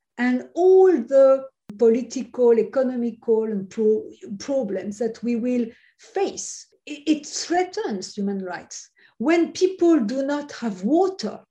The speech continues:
how is it possible to, to be free when you don't have to, when you have nothing to eat, when you can, cannot breathe? How is it possible to have peace if there is,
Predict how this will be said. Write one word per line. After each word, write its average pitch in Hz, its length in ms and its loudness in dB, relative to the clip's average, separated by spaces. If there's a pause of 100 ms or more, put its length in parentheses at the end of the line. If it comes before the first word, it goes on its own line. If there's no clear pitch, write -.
(680)
how 330 240 2
is 294 120 0
it - 200 -12
possible 285 720 -4
to, 254 320 -10 (120)
to 262 100 -2
be 247 160 0
free 370 460 6
when 240 220 2
you 247 160 -2
don't 262 340 -4
have 240 340 -6
to, 226 160 -10 (200)
when 240 560 -2
you 240 80 -2
have 196 120 -4
nothing 254 460 -4
to - 260 -10
eat, 269 340 -8
when 226 140 -4
you 226 140 -4
can, 214 440 -8 (100)
cannot 208 440 -4
breathe? 311 400 0 (560)
How 349 260 0
is 285 160 -4
it 294 160 -8
possible 285 680 -4 (100)
to 254 240 -6
have 214 420 -4 (260)
peace 392 640 -6 (480)
if 254 260 -2
there 233 220 2
is, 220 300 -6